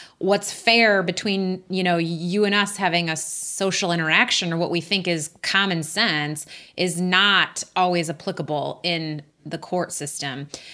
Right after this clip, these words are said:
And so that was my first reaction when I heard it. But I think there's other factors in play here.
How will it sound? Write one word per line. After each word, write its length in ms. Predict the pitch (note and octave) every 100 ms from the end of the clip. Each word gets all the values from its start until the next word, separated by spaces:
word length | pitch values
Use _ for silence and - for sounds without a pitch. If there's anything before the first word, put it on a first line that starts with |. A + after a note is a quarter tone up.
| -
And 160 | E3+ F3
so 500 | - F3+ E3+ D#3+ D#3
that 120 | E3+
was 140 | D#3+ D#3+
my 120 | E3
first 280 | D3+ D#3+ -
reaction 340 | D#3+ D#3 E3
when 120 | D#3
I 60 | D#3
heard 220 | E3 B3+
it. 100 | G#3
But 120 | A3
I 80 | A3+
think 240 | A#3 F4 E4+
there's 180 | A#3+
other 160 | G3+ F#3
factors 500 | F3+ E3+ E3 F3 D3+
in 140 | D#3
play 300 | D3 - F#3+
here. 420 | F3+ E3+ D3 D3